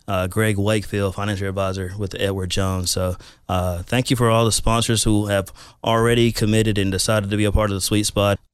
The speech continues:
And also, I'd like to thank all the individual sponsors, people who may not be doing any advertising, but have contributed through donations, through monetary gifts for the Sweet Spot and the Joy F M Sports as well. Those people know who they are, and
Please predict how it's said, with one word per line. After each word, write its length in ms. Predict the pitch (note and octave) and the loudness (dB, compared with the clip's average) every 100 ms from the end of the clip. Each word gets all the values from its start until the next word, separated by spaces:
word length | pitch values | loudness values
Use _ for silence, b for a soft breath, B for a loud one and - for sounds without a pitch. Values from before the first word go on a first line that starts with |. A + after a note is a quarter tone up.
| - | -2
And 100 | G2 | 0
also, 280 | C#3+ B2 G#2 | 2 2 2
I'd 60 | |
like 120 | G#2 | 0
to 80 | G#2 | 0
thank 200 | G#2 G2 | 0 2
all 180 | - G#2+ | 0 0
the 140 | A2 F#2 | 0 0
individual 460 | F#2+ F#2 F#2+ F2+ | 0 0 0 0
sponsors, 580 | - - F#2 F2+ F2 - b b _ | 0 0 0 -2 -4 -6 b b _
people 240 | - C3 A#2+ | 2 2 2
who 80 | |
may 100 | G#2+ | 2
not 160 | G2 F2 | 2 0
be 140 | F2+ | -2
doing 240 | E2 F2 E2 | -2 -2 -2
any 200 | D#2+ D2+ | -4 -4
advertising, 720 | G2 A2 G#2 F#2 E2+ E2 E2 | -4 -4 -2 0 0 -2 -4
but 200 | D#2+ D#2 b b b _ | -4 -6 b b b _
have 320 | - F2+ E2+ | 0 2 2
contributed 480 | F#2 F2 G#2+ G2+ G2 | 0 0 0 0 0
through 120 | F#2 | 0
donations, 680 | E2 D#2+ F2 F#2+ - F#2 F2+ | 0 -2 0 -2 -2 -2 -4
through 140 | F2+ | -4
monetary 540 | E2 F2 F2+ - F2+ E2+ | -2 -2 -2 -2 -2 -4
gifts 440 | D#2+ F2 E2+ - b b _ | -2 -2 -4 -6 b b _
for 220 | - B2 | -2 0
the 80 | A2+ | 0
Sweet 260 | - G#2 | 0 -2
Spot 320 | - F#2+ F2+ - | 0 0 0 0
and 140 | F#2 | -2
the 60 | F2 | -2
Joy 240 | F2 E2+ | -2 0
F 120 | E2 | 0
M 120 | E2 D#2+ | -2 -4
Sports 340 | - E2 D2+ | -6 -4 -4
as 140 | E2 | -4
well. 320 | D#2+ E2 E2 B B B - | -2 -2 -2 B B B -2
Those 220 | G2 G2+ | 0 2
people 260 | - - F2+ | 2 2 2
know 180 | F2+ | 2
who 100 | F2+ | 0
they 200 | F2 E2+ | 0 0
are, 260 | E2 E2+ E2+ | 0 0 -2
and 220 | D#2+ D2+ | -4 -6